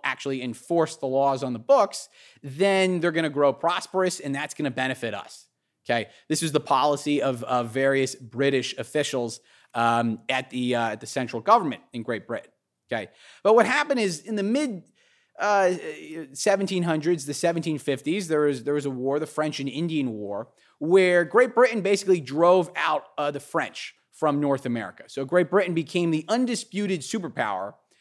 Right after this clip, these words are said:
Uh, it had all the land, it had all the, all the industry, et cetera, uh, in North America. And then they said, "All right, finally,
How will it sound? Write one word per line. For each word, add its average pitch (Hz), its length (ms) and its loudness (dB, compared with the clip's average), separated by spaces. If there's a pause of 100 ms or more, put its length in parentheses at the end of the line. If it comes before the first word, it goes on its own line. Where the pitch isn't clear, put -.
(240)
Uh, 135 500 0
it 127 60 -6
had 131 160 0
all 170 140 4
the 220 100 4
land, 196 480 2
it 180 80 2
had 147 180 0
all 175 380 4
the, 185 400 -2
all 170 140 4
the 196 160 -2
industry, 180 500 0
et 151 100 -6
cetera, 160 540 0 (320)
uh, 139 300 0
in 156 200 -2
North 160 280 2
America. 131 480 -4
And 131 120 -4
then 190 120 0
they 196 100 2
said, 151 180 0
"All 139 80 0
right, 98 140 -8
finally, 214 720 0